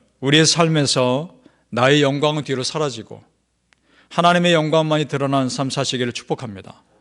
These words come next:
그것이 맞는 삶입니다. 모세의 삶은 크게 세 가지로 구분됩니다. 그의 나이 백이십 세라고 기록되어 있습니다. 칠 절 볼까요?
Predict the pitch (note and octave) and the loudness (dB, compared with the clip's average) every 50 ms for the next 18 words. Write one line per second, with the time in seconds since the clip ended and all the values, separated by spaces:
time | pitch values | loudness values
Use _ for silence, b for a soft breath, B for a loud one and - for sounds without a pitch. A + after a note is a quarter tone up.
0 | _ _ _ b b b b b b b b - - D3 D#3+ D#3 - - E3 D#3 | _ _ _ b b b b b b b b -6 0 2 2 4 4 4 2 2
1 | D#3 D#3+ D#3+ - - _ _ _ _ A#2+ A#2 A#2 A#2+ B2 B2+ B2 A#2+ C3 C#3 C3+ | 2 0 -2 -8 -18 _ _ _ _ -6 -4 -4 -2 -4 -4 -4 -8 -10 -12 -12
2 | B2+ - - D3+ C#3+ C3+ B2+ A2 G2 F#2 A2+ A2 A2 A2+ _ _ _ _ _ _ | -10 -8 -6 -4 -4 -4 -4 -6 -8 -12 -14 -18 -18 -20 _ _ _ _ _ _
3 | _ _ B B B B B B B B B B B B B B B B B B | _ _ B B B B B B B B B B B B B B B B B B
4 | B B B B D3+ E3 E3+ - F#3+ F#3+ F3 - F3+ F3 E3+ E3 E3+ E3+ E3 D3+ | B B B B 4 6 6 8 8 6 8 8 6 6 8 6 6 6 4 2
5 | C#3 - - - F3 F#3+ D#3+ - - F3+ F3 E3+ D3 D3+ D3+ D3+ D3 C3+ - D#3 | 0 -4 -4 0 0 2 2 2 0 2 2 2 2 2 2 2 0 0 0 -2
6 | C#3 C#3 C#3 B2+ A#2+ G#2+ G#2 G2 F#2+ F#2 F#2 - _ _ b b b b b b | -2 -2 -2 -2 -2 -4 -4 -6 -8 -10 -10 -12 _ _ b b b b b b
7 | b b b b _ - E3+ F3+ F3 D#3+ D#3 D#3 D#3+ D#3 - D#3 D3+ D3 C#3+ D3+ | b b b b _ 2 4 6 6 6 6 6 4 4 4 2 2 4 4 2
8 | B2+ E3 - - D#3 D3 C#3+ C#3 C#3 B2+ - C3 C3 A#2 - A#2+ G#2+ - A2+ G#2+ | 0 0 0 0 2 2 2 2 0 -2 -4 -8 -8 -6 -6 -8 -8 -8 -12 -14
9 | G2 F#2+ F2 F#2 G2+ - _ - - F#3 E3+ - E3+ D#3+ C#3 A#2+ A2 - A#2 A2 | -14 -14 -16 -18 -20 -18 _ -12 -10 -4 0 2 2 4 2 0 -4 -6 -6 -6
10 | A2 A2 C#3 | -4 -6 -8